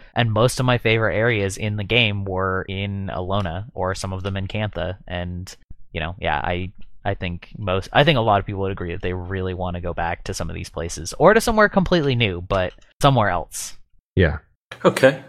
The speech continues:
Speaker 3: Um, Festival of the Four Winds seems big. There's a lot going on. Is that different to a story? Is that an event? Is it a patch?
Speaker 1: So, okay, it used to be a living world, a living story patch. Um,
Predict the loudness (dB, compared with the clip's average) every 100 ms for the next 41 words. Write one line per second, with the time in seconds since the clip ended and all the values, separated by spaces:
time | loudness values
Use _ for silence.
0 | 0 4 6 6 4 -2 -14 -12 -10 -12
1 | -10 2 4 4 4 6 6 6 6 8
2 | 8 6 4 2 0 -6 _ -20 -20 -10
3 | 0 4 6 4 6 6 6 2 -8 -2
4 | 0 2 2 4 6 6 6 2 -2 -4
5 | 0 0 4 2 4 2 2 2 0 2
6 | 4 8 8 8 6 4 4 2 0 0
7 | -2 -2 2 4 4 2 -2 -2 2 2
8 | 2 0 2 2 0 -4 -2 -2 -8 _
9 | _ _ _ _ _ _ _ _ 2 6
10 | 6 4 2 0 2 2 4 0 -2 -4
11 | 0 2 2 0 0 0 2 2 0 -4
12 | 2 4 4 2 2 2 4 4 2 -4
13 | -2 2 6 4 2